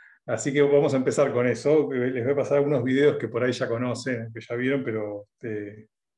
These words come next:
si no, eh, son divertidos. ¿De dónde nace esto? Eh,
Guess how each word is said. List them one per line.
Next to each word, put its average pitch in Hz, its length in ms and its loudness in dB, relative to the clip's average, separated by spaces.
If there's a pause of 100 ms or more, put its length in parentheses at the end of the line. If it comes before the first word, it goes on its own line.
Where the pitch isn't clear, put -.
(760)
si 113 300 -10
no, 123 360 -4
eh, 104 400 -4
son 104 200 -12
divertidos. 113 720 -2 (480)
¿De 113 100 -2
dónde 117 320 -2
nace 120 400 -4
esto? 143 800 -2
Eh, 113 800 -4